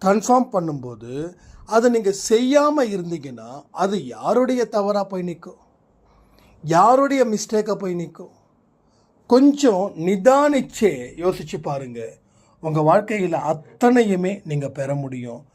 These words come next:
அந்த பெறுவதற்கு உண்டான அத்தனை தகுதிகளும் இங்க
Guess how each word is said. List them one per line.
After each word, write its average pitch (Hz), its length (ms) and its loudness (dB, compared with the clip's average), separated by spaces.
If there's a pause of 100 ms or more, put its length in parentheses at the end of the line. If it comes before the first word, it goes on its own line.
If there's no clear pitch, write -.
(280)
அந்த 165 460 -2
பெறுவதற்கு 220 840 2
உண்டான 165 580 -4 (220)
அத்தனை 156 600 -4 (160)
தகுதிகளும் 202 880 0 (360)
இங்க 160 480 0